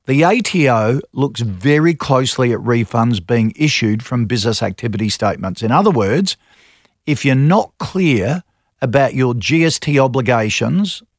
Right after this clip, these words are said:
and your bas preparation, you'll wanna either read up on the subject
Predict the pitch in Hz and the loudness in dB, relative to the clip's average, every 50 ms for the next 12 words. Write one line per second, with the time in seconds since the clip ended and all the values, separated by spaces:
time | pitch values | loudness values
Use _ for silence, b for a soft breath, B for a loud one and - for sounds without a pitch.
0 | _ _ - 135 127 117 117 95 90 143 135 - - - - 131 123 92 - 123 | _ _ -4 -2 0 0 0 0 0 0 0 0 -2 -2 -2 -2 -2 0 2 2
1 | 120 120 123 135 - - 90 78 101 127 131 b b b b b b b b b | 2 2 0 0 -2 -4 -4 -4 -4 -4 -6 b b b b b b b b b
2 | 123 131 131 120 127 127 123 120 113 - - _ _ - 139 127 110 113 107 101 | 0 0 2 2 2 2 2 0 0 -2 -6 _ _ -2 -2 0 0 0 0 0
3 | 95 101 135 190 226 220 170 165 156 - - 151 135 131 120 - 143 120 117 104 | 0 2 2 2 4 2 2 2 0 0 -2 -2 -2 -2 0 0 0 0 0 0
4 | 139 160 190 196 - | 0 -2 -2 -4 -8